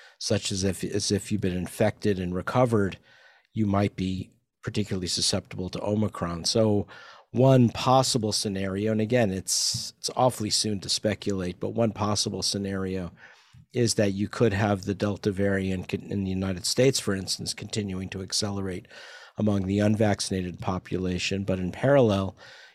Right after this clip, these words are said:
you might have Omicron among those who've been infected and recovered, but who've chose not to get vaccinated on top of that because they'll have incomplete immunity, so they'll be susceptible to reinfection with covid nineteen, but the Omicron variant. So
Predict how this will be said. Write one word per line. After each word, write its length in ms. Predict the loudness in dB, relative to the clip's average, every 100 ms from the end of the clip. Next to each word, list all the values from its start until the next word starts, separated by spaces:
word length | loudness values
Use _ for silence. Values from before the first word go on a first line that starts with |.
| _
you 100 | -2
might 160 | 0
have 160 | 0 0
Omicron 560 | 0 0 0 -2 0 -2
among 240 | -2 -4
those 280 | -2 -2 -2
who've 140 | -2
been 140 | -2 -2
infected 520 | -4 -2 -4 -2 -4
and 160 | -4
recovered, 640 | -6 0 2 4 4 2 -2 -16 -20 -20 _
but 220 | -2 -2 -2
who've 200 | -4 0
chose 360 | 2 2 2
not 240 | 0 -2 -4
to 60 |
get 180 | -4 -2
vaccinated 680 | -2 -2 -2 -2 -2 -4 -6
on 140 | -8
top 320 | -6 -2 -2
of 120 | -2 -6
that 260 | -8 -10
because 260 | -10 -6 -4
they'll 160 | -4
have 140 | -4 -4
incomplete 520 | -6 -8 -8 -4 -4
immunity, 360 | -4 -4 -6 -4
so 160 | -4
they'll 180 | -4 -6
be 140 | -6
susceptible 760 | -4 -4 -4 -6 -8 -8 -8 -10 -16 -20 -8
to 120 | 0 4
reinfection 680 | 6 6 4 0 -2 -4 -4
with 180 | -8 -12
covid 300 | -6 -4 -2
nineteen, 380 | -4 -4 -6 -8
but 160 | -8 -8
the 120 | -6
Omicron 460 | -6 -8 -8 -10
variant. 580 | -6 -2 -2 -4 -10 -6
So 300 | -2 0 -2